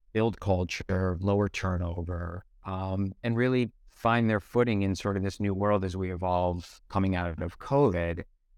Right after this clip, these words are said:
Something to talk about, you know, I had learned, I, I was a long restaurant operator and owner.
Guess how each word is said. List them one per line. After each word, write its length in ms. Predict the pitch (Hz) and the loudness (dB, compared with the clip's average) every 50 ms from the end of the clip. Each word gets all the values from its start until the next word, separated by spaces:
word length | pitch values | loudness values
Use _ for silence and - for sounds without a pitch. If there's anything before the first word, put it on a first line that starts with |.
| _ _ _ _ _ _ _ _ _ - - | _ _ _ _ _ _ _ _ _ -20 -2
Something 280 | - 170 165 156 170 | -2 -2 0 2 0
to 80 | 135 104 | 0 2
talk 260 | - 131 139 160 - | 2 2 2 2 2
about, 320 | 117 92 95 101 107 110 - - _ _ _ _ _ _ _ _ - - | 0 0 2 2 0 0 -2 -8 _ _ _ _ _ _ _ _ -10 -4
you 100 | - 127 | -2 0
know, 320 | 110 104 95 95 95 95 98 - _ _ _ - - | 2 2 2 0 0 -2 -4 -8 _ _ _ -8 2
I 220 | 113 117 139 165 160 | 4 4 6 6 4
had 180 | 143 107 90 90 | 2 2 2 2
learned, 300 | 92 92 95 95 90 98 | 0 0 0 2 2 2
I, 340 | - - 107 - - 82 95 | 0 2 0 -2 -2 -4 -8
I 80 | 92 | -8
was 120 | 90 82 87 | -10 -6 -4
a 40 | 90 | -2
long 220 | 92 90 92 92 | 0 0 0 0
restaurant 400 | 90 92 92 - - 95 95 87 - | 0 -2 -2 -2 -4 -4 -4 -2 -4
operator 440 | 90 90 - - 92 92 90 92 92 | -4 -6 -4 -4 -4 -4 -2 -2 -2
and 80 | 92 | 0
owner. 400 | 98 120 139 131 107 104 113 107 | 0 0 2 2 0 0 -2 -4